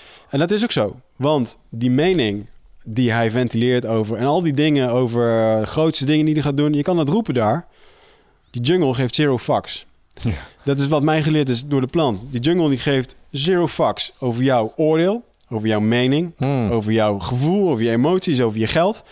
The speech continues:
Speaker 2: Ja, man.
Speaker 1: Want je wordt gewoon opgefroten als je stil blijft staan.
Speaker 2: Ja.
Speaker 1: En zeker als je zielig bent en een slachtoffer bent. En die jungle, die, die, die is meedogenloos daarin.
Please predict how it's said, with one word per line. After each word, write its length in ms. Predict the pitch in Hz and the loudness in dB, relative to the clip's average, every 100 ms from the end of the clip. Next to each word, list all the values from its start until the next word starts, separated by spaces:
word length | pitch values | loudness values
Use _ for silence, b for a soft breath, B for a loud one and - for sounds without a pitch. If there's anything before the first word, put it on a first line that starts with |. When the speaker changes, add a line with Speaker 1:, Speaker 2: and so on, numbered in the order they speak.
| B B | B B
Speaker 2:
Ja, 160 | - 156 | -4 -4
man. 200 | 117 156 | -4 -4
Speaker 1:
Want 180 | 147 135 | -2 2
je 60 | 151 | 2
wordt 160 | 165 | 2
gewoon 140 | 147 143 | 2 0
opgefroten 500 | - 156 - 165 123 | -2 -6 -2 0 0
als 100 | 101 | -2
je 60 | - | -2
stil 220 | - 127 | -2 0
blijft 220 | 107 92 | -2 -4
staan. 220 | 110 92 | -6 -8
Speaker 2:
Ja. 220 | - 208 - B B B - | -2 -2 -2 B B B -8
Speaker 1:
En 100 | 101 | 0
zeker 260 | 120 165 | 0 2
als 100 | 156 - | 0 0
je 0 | 165 | 0
zielig 160 | 160 | 2
bent 200 | 147 139 | 0 0
en 60 | 135 | 0
een 60 | |
slachtoffer 440 | 120 113 85 107 98 | 0 -2 -4 -10 -10
bent. 260 | 87 - - B B B B B B B - | -12 -12 -20 B B B B B B B -12
En 80 | 113 | -8
die 100 | 104 | -2
jungle, 280 | 123 127 117 | 0 0 0
die, 300 | 117 113 104 | 2 0 0
die, 260 | 101 101 | -2 -2
die 100 | 104 | -2
is 60 | 117 | 0
meedogenloos 640 | 131 127 156 202 151 120 | 2 2 2 2 0 0
daarin. 420 | 110 98 90 85 | -2 -4 -6 -10